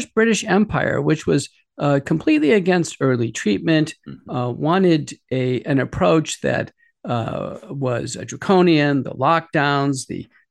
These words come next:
Speaker 1: vaccine mandates, uh, and then the passports, and going full bore on this. And what we saw was first Boris Johnson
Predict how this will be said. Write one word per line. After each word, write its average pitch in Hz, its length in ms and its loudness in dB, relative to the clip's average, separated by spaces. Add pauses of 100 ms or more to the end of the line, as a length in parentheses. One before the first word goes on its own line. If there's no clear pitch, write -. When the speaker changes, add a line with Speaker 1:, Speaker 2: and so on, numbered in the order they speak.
Speaker 1:
vaccine 156 500 2
mandates, 139 800 -2
uh, 131 320 -4
and 127 140 -2
then 139 140 0
the - 140 -4
passports, 147 800 -2 (800)
and 175 380 -2
going 254 300 4
full 302 260 2
bore 226 320 2
on 160 220 2
this. 127 420 -4
And 170 160 0
what 226 160 2
we 254 140 0
saw 180 460 2 (440)
was 147 420 2 (280)
first 269 420 2
Boris 220 360 0
Johnson 175 640 0